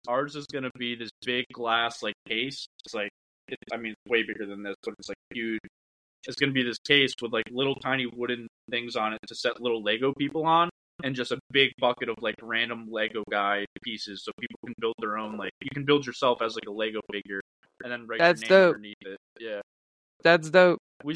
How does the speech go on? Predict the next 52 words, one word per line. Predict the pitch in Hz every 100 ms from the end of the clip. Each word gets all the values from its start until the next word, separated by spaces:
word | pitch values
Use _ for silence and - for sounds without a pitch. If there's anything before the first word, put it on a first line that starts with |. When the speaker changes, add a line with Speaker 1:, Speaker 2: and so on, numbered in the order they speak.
| -
Speaker 1:
we | 165 185
stumbled | 147 147 151 170
upon | 170 165 165
that | 165
idea, | 175 165 170 180
and | 185
I | 131
was | 127
like, | 120 127
"Maggie, | 127 143 151 160 _ _ _ _ _ _ _ _ _ _ _ -
this | 147 156
is | 143 135
all | 143 147 151
I | 139
want. | 135 123 104 -
Like, | 123 123 -
this | 147
is | 156
the, | 147 127 127
this | 165 180
is | 170
the | 147
one | 127 143
thing | 156 147
that | 120 -
I | 107
want. | 120 139 151 160 _ _ _ _ _ _ _ _ _ -
Anything | 131 160
Speaker 2:
Yeah. | 160 151
Speaker 1:
else | 135 -
goes. | 131 135 151 151
I | 117
don't | 127 127
care, | 127 135
but | 135 107
this | 127
is | 131 127
my, | 123 117 120
this | 135
is | 139
my | 131 123
one | 117 117
thing | 120
that | 117
I | 107
want. | 101 90
Like, | 101
this | 117 -
is, | 131 -
this | 123 -
is | 104
sick." | -